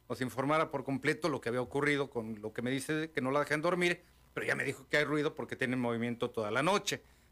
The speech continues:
Yo no sabía si tenían fiesta o si estaban construyendo.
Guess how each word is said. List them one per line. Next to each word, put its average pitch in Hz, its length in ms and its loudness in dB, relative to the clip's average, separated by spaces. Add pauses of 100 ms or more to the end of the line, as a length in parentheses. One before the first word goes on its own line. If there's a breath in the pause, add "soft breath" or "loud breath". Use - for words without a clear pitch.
Yo 135 100 0
no 131 80 0
sabía 147 320 0
si - 140 -8
tenían 120 320 -4
fiesta 165 480 0
o 113 60 -6
si - 120 -10
estaban 123 280 -2
construyendo. 131 800 0